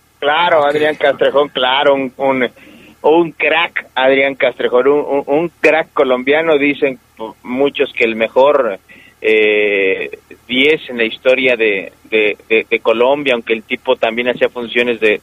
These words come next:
Speaker 1: de contención. Eh, escuchaba hace poquito una anécdota de Oscar Ruggeri que decía, "Si hay un tipo al que yo le pegué", porque Ruggeri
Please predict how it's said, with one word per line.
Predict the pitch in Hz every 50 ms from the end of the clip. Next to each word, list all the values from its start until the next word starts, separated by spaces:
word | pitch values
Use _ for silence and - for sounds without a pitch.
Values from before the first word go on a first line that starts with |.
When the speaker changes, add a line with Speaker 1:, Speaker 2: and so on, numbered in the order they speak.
| _
Speaker 1:
de | - 110
contención. | - 117 110 104 104 - 110 107 101 - - 120 127 135 135 139 139 135 120 - _ _ _
Eh, | - 113 113 113 113 110 107 - - - - - _ _ _
escuchaba | - - - - 127 - - 143 147 147
hace | 143 - 127
poquito | - - 117 - 135 127 - 139
una | 135 127 120
anécdota | 117 117 123 127 131 131 - - 113
de | 107 110 117
Oscar | 120 - - - 117 117
Ruggeri | - 107 107 104 107 117 120 120 123 120
que | - 117 110
decía, | 104 107 104 - 123 123 123 120 110 - _ _ _ _ _ _ _ _ _ _ _ _ - -
"Si | 165 190
hay | 233 247 247
un | 262 220 170
tipo | 160 _ 104 - - _ - 107 95 - _ _ _ _ _ _ _
al | 120 123 127 123 -
que | - 139 135 135
yo | - 165 185
le | 196 190 185 165
pegué", | - _ 143 139 131 123 127 139 - - - - - - _ _ _ _
porque | 113 - - - 107
Ruggeri | 101 98 101 117 170 233 294 165 101 -